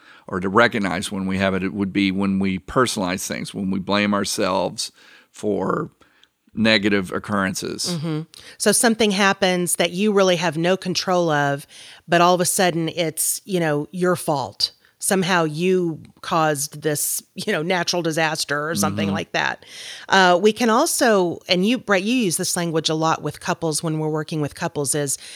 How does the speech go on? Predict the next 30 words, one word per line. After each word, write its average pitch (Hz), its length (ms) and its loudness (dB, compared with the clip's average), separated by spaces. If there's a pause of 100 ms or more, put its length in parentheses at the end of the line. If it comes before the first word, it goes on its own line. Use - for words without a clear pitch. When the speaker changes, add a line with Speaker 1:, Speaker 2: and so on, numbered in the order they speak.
(160)
Speaker 2:
catastrophizing. 160 1200 -2
We 175 200 4
assume 220 640 4
that 175 140 0
the 156 80 0
w-, 151 160 -2 (100)
absolute 196 600 2
worst 170 380 0
is 165 120 -2
gonna 151 220 -4
happen, 147 600 -2 (720)
even 185 340 2
with 160 160 2
little 180 280 4
evidence 156 460 0
that 156 200 -6
that 147 280 -4
might 160 240 -2
be 143 120 -4
so. - 560 -4
And 165 180 0
Speaker 1:
Mm-hmm. 160 80 -2
Speaker 2:
so 180 140 0
you'll 180 200 4
use 180 180 2
that 160 160 0
language 156 340 -2
with 139 140 -8
couples. 147 360 -4
Let, 175 120 -2